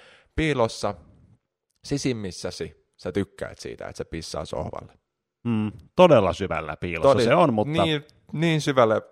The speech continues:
Speaker 1: kun voi vaan olla syvällä, mut siellä se löytyy se, että se tykkää siitä, kun se pissaa siihen sohvalle, että se voi kertoa siellä töissä, että taas se mun koira pissasi siihen sohvalle ja kaikki nämä.
Speaker 2: Niin ja kaikki. Oo, no, ne on vähän semmosia.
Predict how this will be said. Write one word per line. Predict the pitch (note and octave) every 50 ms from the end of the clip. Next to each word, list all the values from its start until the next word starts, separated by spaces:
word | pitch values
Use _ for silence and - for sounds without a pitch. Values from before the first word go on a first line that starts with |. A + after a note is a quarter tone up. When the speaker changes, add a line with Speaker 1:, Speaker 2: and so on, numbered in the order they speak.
| _ _ _ _ - - -
Speaker 1:
kun | A2 F#2+ - - - _ _ _ - F#2+ G#2+
voi | A#2 A#2 G#2+ F#2+
vaan | F#2 F2 F2+ F2
olla | F2 E2 D#2+ D#2
syvällä, | - - D#2+ D2 C2 A1+ C2+
mut | D#2 D#2+ E2
siellä | - - C#3+ C3+ B2 A2 F#2+
se | - F#2 F2
löytyy | F2 F2+ D#2 - - D2
se, | - -
että | - - - - _ - - -
se | -
tykkää | - - E3+ - - - B2 A2+
siitä, | A2 A2 G2+ F#2+ F#2
kun | F2 F2+
se | E2+ F2+
pissaa | - - G2 F#2+ - - F2+ E2+
siihen | D#2 - D#2 D#2+
sohvalle, | - - A2 A2+ G#2+ F2+ F#2 F2+ E2+ -
että | - G#2 -
se | - A2
voi | G2+ F2 E2+
kertoa | - - F2+ F2+ - - D#2+ D#2
siellä | D2+ - D#2 D2+ D#2 D#2+
töissä, | - - E2+ E2 D#2 - - D#2
että | - -
taas | - F#2+ F#2 F#2+ F#2 -
se | - G#2
mun | G2+ G2 G2 F#2+
koira | - G#2 G2+ G2 G2 F#2+ F#2
pissasi | - G2+ F#2 - - F#2 -
siihen | - F#2 F2+ F2
sohvalle | - F#2 F2 E2 E2 E2 E2 D2
ja | D2
kaikki | - - A#1+ - - -
nämä. | - - - F2
Speaker 2:
Niin | F2 F2 F2+
ja | E2+ -
kaikki. | - E2+ E2+ E2 - A2+
Oo, | C#3 F3+ G#3+ G3 F3+ D3+ C3 A#2+
no, | A2 G2 F2 F2 D#2+
ne | D#2 D2+ D2+
on | D#2 D#2 D#2
vähän | D2 D2+ - D2 D2
semmosia. | - D2+ D2 D#2+ D#2+ E2 E2 F2+ D#2 D#2